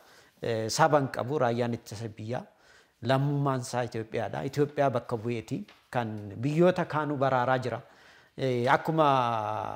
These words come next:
jedhametti jechuudha. Hooggantoonni raayyaa ittisa biyyaa jedhanitti seenaa addunyaa keessattuu ta'een beeku wanti kun. Eh, biyya tokko keessatti gareen hidhate tokko raayyaa ittisa biyyaa irratti hoo duulu, hoo saamu, hoo dha'u,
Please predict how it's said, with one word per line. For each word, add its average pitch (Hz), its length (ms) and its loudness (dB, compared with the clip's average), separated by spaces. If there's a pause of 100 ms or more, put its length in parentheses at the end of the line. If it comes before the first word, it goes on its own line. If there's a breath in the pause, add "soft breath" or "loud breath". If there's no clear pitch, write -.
(760 loud breath)
jedhametti 151 520 2
jechuudha. 139 320 2
Hooggantoonni 135 540 0
raayyaa 123 360 2
ittisa - 220 -6
biyyaa 117 260 -2
jedhanitti 120 500 -4 (800 soft breath)
seenaa 208 420 6
addunyaa 175 360 2
keessattuu 147 440 -2
ta'een 127 300 -2
beeku 113 240 -6
wanti 104 200 -10
kun. - 180 -14 (600)
Eh, 104 520 -8
biyya 131 220 2
tokko 165 280 -4
keessatti 139 500 -4
gareen 139 340 2
hidhate 123 340 -6 (500 soft breath)
tokko 165 400 -4
raayyaa 127 320 4
ittisa 139 300 -4
biyyaa 117 300 -4
irratti 117 300 -8
hoo 127 160 2
duulu, 151 240 -2 (140)
hoo 127 180 2
saamu, 151 300 -4 (240)
hoo 120 160 0
dha'u, 165 200 -4